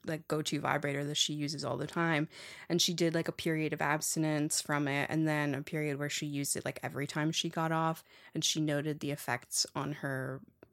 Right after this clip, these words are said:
mental and physical health, things like physical tension, physical pain in the body,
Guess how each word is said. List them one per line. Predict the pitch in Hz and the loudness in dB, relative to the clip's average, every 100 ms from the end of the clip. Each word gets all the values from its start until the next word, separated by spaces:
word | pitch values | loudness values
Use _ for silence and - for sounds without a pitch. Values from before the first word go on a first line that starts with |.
| - | -4
mental | 151 147 151 | -2 -2 -2
and | 135 143 | -2 -2
physical | 139 131 - - | -6 -6 -8 -12
health, | - 139 139 139 - - - | -4 0 0 -2 -4 -16 -8
things | 151 143 139 | -4 -2 -4
like | 143 | -8
physical | - 139 143 - 147 | -6 -6 -6 -6 -4
tension, | - 151 165 156 151 151 156 | -4 -4 -2 0 0 0 -2
physical | 151 165 147 147 | -4 -6 -6 -8
pain | - 165 165 | -2 0 2
in | 160 | 2
the | 156 | 0
body, | 151 147 151 147 143 | 0 -2 -2 -2 -2